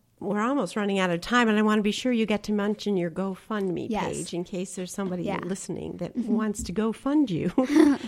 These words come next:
Speaker 2: <laughs> Thank you. So a lot of, um, what E M C kinda stands for is we do research, but, um, to also find a way to incorporate that research into giving back or producing something tangible. Um, and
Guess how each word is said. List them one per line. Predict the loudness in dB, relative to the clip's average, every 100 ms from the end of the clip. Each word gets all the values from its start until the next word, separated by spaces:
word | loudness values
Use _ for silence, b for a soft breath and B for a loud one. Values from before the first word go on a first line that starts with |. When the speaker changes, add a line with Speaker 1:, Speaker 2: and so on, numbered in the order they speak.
| -10
Speaker 2:
<laughs> | -6
Thank | -6 -6
you. | -8 -8
So | 0 6 8 8 4 -8 -20 _
a | 8
lot | 10 8 8
of, | 4 0
um, | 0 0 0 -2 0
what | 2 2
E | 2
M | 0
C | 0 -4
kinda | -4 -4
stands | -4 -4 -4 -4
for | -2 0
is | -2 -2 -8 -4
we | 0 0
do | 0 0 -2
research, | -4 -6 -6 -6 -6 -4
but, | -4 -4 -8 b b b
um, | 0 0 2
to | 2
also | 4 2
find | 2 0 2 0
a |
way | 0 -2 -4
to | -4 -2 -2 -2 -8 -4
incorporate | -4 0 -2 -2 -4 -2
that | -4 -4
research | -6 -4 -6 -6
into | -4 -2 -2 -6 b b 0
giving | 2 2
back | 0 -2 -4 -2
or | -2 -4 -8 _ _
producing | 2 2 0 -2
something | -4 -4 -4 -6
tangible. | -8 -10 -10 -8 -8 -8 B B B -4
Um, | 0 0 -2
and | 2 4 4